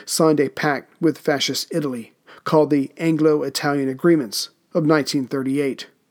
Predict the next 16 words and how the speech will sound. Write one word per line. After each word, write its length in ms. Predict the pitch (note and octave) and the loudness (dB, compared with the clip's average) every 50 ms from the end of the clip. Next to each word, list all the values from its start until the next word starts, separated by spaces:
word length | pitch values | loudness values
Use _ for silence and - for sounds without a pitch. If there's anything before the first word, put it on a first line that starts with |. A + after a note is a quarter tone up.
| _ _ _ | _ _ _
or 160 | - F3 D#3+ | 2 2 4
the 200 | D3+ D3 C3 C3 - - | 4 2 0 -2 -2 -2
Easter 440 | G3+ F3+ - - - - - - _ _ _ - | 0 0 0 -2 -4 -8 -10 -10 _ _ _ -10
Accords, 580 | C3 - - D3 B2+ G#2+ A2 - - - - _ _ _ _ _ _ _ _ _ - | -10 -8 -6 -6 -6 -6 -8 -10 -12 -14 -14 _ _ _ _ _ _ _ _ _ 0
in 140 | F3+ D#3+ D3 | 0 0 0
March. 420 | C#3+ B2+ A2 - - - - - _ _ _ _ _ _ _ _ _ _ _ _ - - - _ _ - | 0 -4 -6 -8 -10 -12 -12 -12 _ _ _ _ _ _ _ _ _ _ _ _ -20 -20 -20 _ _ -2
The 80 | - C#3+ | -2 0
British 340 | C3 C#3+ D#3+ F#3 G3 - | 2 2 2 2 2 0
believed 480 | - - D#3 C#3+ C#3 B2+ B2+ B2 - - _ _ _ - - - - | 0 0 2 2 2 0 -2 -4 -8 -12 _ _ _ -20 -20 -6 0
they 140 | D#3 E3 E3 | 2 4 6
were 140 | D#3+ E3 D#3+ | 6 6 4
maintaining 720 | D#3+ D#3+ D#3+ D#3 - - E3 E3 E3 D#3+ D#3 D3+ D3 C#3+ C#3 | 4 4 4 2 2 2 2 4 4 4 4 4 2 0 -2
the 220 | - D#3+ D#3 D3+ | 0 2 2 2
existing 560 | D3+ C3+ C3 D3+ D#3+ D3+ - - D3+ D3 C#3+ | 2 0 0 0 0 0 2 0 2 2 4
world 200 | C#3+ D3+ C#3+ C3 | 4 2 2 2
order 540 | C3 A#2+ C#3+ D3 D3 C#3+ C3 A#2+ A2+ G#2 - | 0 -2 0 0 2 2 0 -2 -6 -8 -14